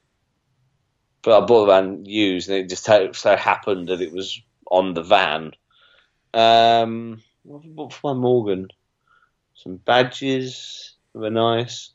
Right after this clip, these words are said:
Oh, that, that's got, like, a lockbox to put your foot on. That's quite useful as a passenger.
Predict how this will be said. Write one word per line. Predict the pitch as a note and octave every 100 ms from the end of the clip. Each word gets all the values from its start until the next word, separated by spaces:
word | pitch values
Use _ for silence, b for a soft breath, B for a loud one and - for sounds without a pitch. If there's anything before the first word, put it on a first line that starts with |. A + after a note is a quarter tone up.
| b b b
Oh, | - D3
that, | C#3+ C#3 C3
that's | D#3 -
got, | C#3 B2
like, | B2
a |
lockbox | B2+ C#3+ - A#2 G#2 - -
to | A#2
put | -
your | A#2
foot | - B2+ - A2+
on. | G#2
That's | B2+ C3+
quite | - C3
useful | B2+ C#3 - - F#2 F#2
as | A#2 A2+
a |
passenger. | C#3 A#2+ A2+ F#2+ F2